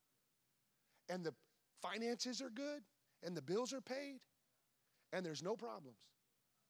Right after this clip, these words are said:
And if, if they just don't have a real understanding of their need for salvation,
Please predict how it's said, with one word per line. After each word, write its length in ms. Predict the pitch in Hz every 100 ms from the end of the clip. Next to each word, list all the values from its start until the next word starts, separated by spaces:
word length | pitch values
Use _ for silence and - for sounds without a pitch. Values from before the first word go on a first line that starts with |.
| _ _ _ _ _ _ _ _ 196
And 140 | 220
if, 160 | 196 - _ _ 196
if 360 | 214 202 202
they 160 | 226 247
just 220 | 277 -
don't 160 | 240 233
have 160 | 214
a 40 | 185
real 280 | 202 247
understanding 960 | 233 220 196 - - 208 240 247 269 262 - - -
of 240 | 202 190 - - _ -
their 200 | 185 202
need 280 | 175 233 190
for 160 | 214
salvation, 800 | 196 214 196 170 190 - 269 262